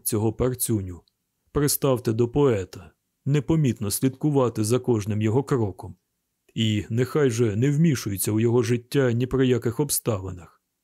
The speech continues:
Схоче він кордон перейти, нехай переходить. Але всіх тих, що йому помагатимуть, треба арештовувати як звичайних злочинців.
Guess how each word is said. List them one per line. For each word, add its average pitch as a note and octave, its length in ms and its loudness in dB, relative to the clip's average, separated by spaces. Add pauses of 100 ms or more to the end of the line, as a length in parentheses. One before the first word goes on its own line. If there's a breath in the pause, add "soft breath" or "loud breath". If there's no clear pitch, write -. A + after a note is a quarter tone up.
(560 soft breath)
Схоче - 400 0
він C3+ 160 2
кордон C3+ 440 0
перейти, G2+ 640 -4
нехай A#2+ 340 0
переходить. A#2 840 -2 (500)
Але A2 360 0
всіх B2+ 360 0
тих, B2+ 280 0
що - 160 -4
йому A2+ 200 0
помагатимуть, A2+ 960 -4 (160)
треба B2+ 480 0
арештовувати A#2+ 800 0
як B2 160 2
звичайних A2 560 -2
злочинців. A2 760 -4